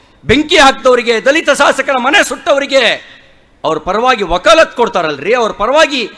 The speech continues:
ನಿಲ್ತಾರಲ್ರಿ. ನಾವು ಆ ಪಾಪದ ಕೆಲಸ ಮಾಡಿಲ್ಲ. ನಾವು ಬಾಂಬ್ ಹಾಕಿದವನನ್ನ ಜನ್ನತ್ತಿಗೆ ಕಳಿಸುವಂತ ಕೆಲಸವನ್ನ ಮಾಡಿದ್ದೇವೆ, ಪುಣ್ಯದ ಕೆಲಸ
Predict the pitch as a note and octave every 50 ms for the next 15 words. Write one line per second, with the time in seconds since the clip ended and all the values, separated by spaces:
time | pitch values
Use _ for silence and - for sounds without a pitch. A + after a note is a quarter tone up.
0 | - _ _ _ _ _ _ _ _ _ _ _ _ - D3 C4 E4 E4 - E4+
1 | D4 B3+ G#3+ F3 D3 D3+ E3+ G3+ B3+ C4 C#4 F#3 - - - - _ _ _ _
2 | _ _ _ _ _ _ _ _ _ _ _ _ _ _ _ _ - B2 D#3+ G3
3 | A3 G#3+ G3+ F#3 G3 G3+ - - G3 - - G3+ - - F#3+ E3 - F3 D3+ C3+
4 | C3 C#3 D3 C#3+ C3 A2 D#2+ - _ _ _ _ _ _ _ _ _ _ _ _
5 | _ B2+ C#3+ E3+ - A#3+ C4+ D#4+ F4+ E4+ C#4+ - - - - _ _ _ _ _
6 | _ _ _ _ _ _ _ _ _ _ _ _ _ _ _ _ - C#3 G#3+ C4
7 | D#4 E4 D#4+ D#4+ C4+ C4+ C#4+ D#4+ D#4 - D#4 C#4+ D4 D4 D4 D#4 D#4+ D#4 D#4 D#4
8 | D#4+ C#4+ B3 F3 - - - - - - _ _ _ _ _ _ _ _ _ _
9 | _ _ _ _ C3 A#2 A#3 B3+ D4 D#4+ E4 - - D#4 D#4 D4+ - D#4 C#4+ C#4+
10 | C#4 C#4+ C#4 C4+ C4 C4+ C#4 - C4 B3+ A#3 - B3 B3 A#3 A#3 A3 A3 G#3+ G3+
11 | G3+ G3 F#3 F#3 - F#4 F#4+ F#4 F#4+ F4+ - - F4 C#4 -